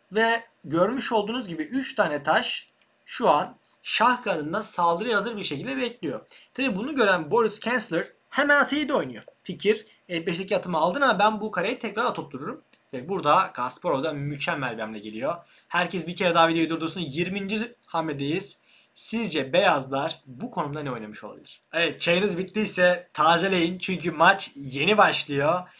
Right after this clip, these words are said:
Kasparov burada fil G beş oynuyor. "Kesinlikle atı savunmaya gelmene izin vermeyeceğim." diyor. "Gerekirse fili feda ederim." diyor. Bakın burada herhangi bir bekleme hamlesi yapalım. Siyah at F beş oynadıktan sonra F beşteki at o kadar kuvvetli bir noktada ki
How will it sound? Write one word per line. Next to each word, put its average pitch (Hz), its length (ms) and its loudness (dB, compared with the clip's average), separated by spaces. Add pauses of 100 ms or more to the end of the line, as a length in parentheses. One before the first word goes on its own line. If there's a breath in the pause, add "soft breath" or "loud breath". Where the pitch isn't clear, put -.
(220 loud breath)
Kasparov 240 600 8
burada 240 320 8
fil 262 280 4
G 214 160 6
beş 311 220 8
oynuyor. 190 400 4
"Kesinlikle 240 760 2
atı 214 460 6 (260 loud breath)
savunmaya 220 520 6
gelmene 254 420 6
izin 269 280 -2
vermeyeceğim." 226 600 6
diyor. 240 120 0
"Gerekirse 254 520 0
fili 269 180 0
feda 190 280 6
ederim." 135 320 2
diyor. 123 240 -8 (240 loud breath)
Bakın 269 300 -2
burada 262 160 2
herhangi 269 320 6
bir 254 120 -2
bekleme 233 320 2
hamlesi 190 320 2
yapalım. 185 320 -2
Siyah 262 280 4
at 220 100 4
F 226 100 -6
beş 220 140 -4
oynadıktan 220 460 0
sonra 190 200 0
F 170 140 -2
beşteki 220 340 -2
at 247 100 -4
o 170 100 -8
kadar 254 280 -2
kuvvetli 233 280 -8
bir 226 80 -8
noktada 220 320 -6
ki 135 260 -6